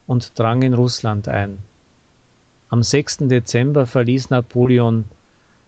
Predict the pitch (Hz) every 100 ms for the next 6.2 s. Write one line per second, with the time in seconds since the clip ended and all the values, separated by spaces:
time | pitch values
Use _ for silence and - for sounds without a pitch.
0 | _ 120 120 117 196 117 - 160 - 123
1 | 120 117 - 117 131 139 - - _ -
2 | 123 123 117 120 120 - 131 139 123 -
3 | 123 113 110 104 120 147 _ _ _ _
4 | _ _ 135 131 131 131 - 139 143 123
5 | 135 127 - 127 123 120 - 107 113 113
6 | -